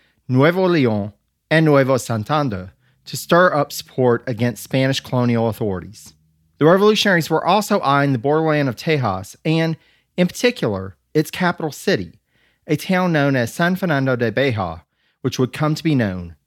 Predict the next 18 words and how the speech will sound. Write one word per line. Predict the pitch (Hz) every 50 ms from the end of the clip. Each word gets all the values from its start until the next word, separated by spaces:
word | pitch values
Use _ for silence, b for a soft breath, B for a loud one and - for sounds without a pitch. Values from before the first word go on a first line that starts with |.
| _ -
as | 131 123 -
San | - 120 107 104 98
Antonio. | 92 92 98 - 151 156 139 117 90 87 - - _ _ _ _ _ _ _ _ _ _ _ _ _ -
A | 160 160
retired | 156 156 - - 165 175 208 220 214 -
Spanish | - - 160 147 143 139 - -
army | - 151 156 165 170
captain | 160 - - 127 110 107 - - 101 101
had | 95 120 113 -
briefly | - 143 190 208 208 - 196 185 -
overthrown | 151 165 196 180 - 160 139 135 131
the | 120
government | 123 113 104 113 107 101 -
there | - 107 107 110 110
in | 104
January | 101 127 139 151 165 180 175 170 160 131
eighteen | 127 135 - - - 131
eleven, | 127 120 104 95 82 85 87 95